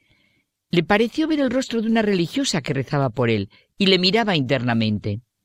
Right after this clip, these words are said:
Le conmovió y a partir de esa fecha quedó muy impresionado y no encontraba diversión en ninguna parte.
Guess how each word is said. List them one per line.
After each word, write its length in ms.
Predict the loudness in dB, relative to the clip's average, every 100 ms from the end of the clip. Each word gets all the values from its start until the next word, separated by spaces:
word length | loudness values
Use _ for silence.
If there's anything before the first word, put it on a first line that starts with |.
| _ _ _ _
Le 140 | -2 -2
conmovió 560 | 0 0 0 0 -4 -6 _ _ _ _ _ _ -2
y 120 | 0
a 80 | 2
partir 400 | -2 -2 -2 0
de 80 |
esa 220 | 0 0 0
fecha 480 | -2 -2 -4 -4 _ _ _ _ _ _ -4
quedó 240 | 0 2
muy 160 | 2 0
impresionado 800 | 0 -2 -2 0 0 0 0 -4 _ _ _ _ _ _ _ _ _
y 140 | -2 0
no 120 | 2
encontraba 540 | 0 0 -2 0 -2
diversión 480 | 0 -2 -2 0 0
en 100 | 0
ninguna 380 | 0 0 0 0
parte. 420 | -2 -4 -4 -8